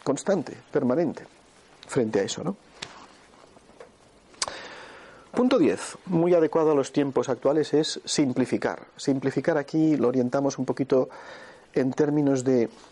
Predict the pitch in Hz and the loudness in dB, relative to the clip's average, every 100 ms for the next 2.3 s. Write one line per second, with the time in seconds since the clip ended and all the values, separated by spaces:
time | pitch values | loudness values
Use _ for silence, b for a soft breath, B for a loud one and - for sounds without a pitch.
0 | B B B B B B _ 151 135 135 | B B B B B B _ -2 0 2
1 | 143 117 - 220 113 143 120 117 113 107 | 2 0 2 2 2 2 -2 -2 0 0
2 | 147 101 | 0 -2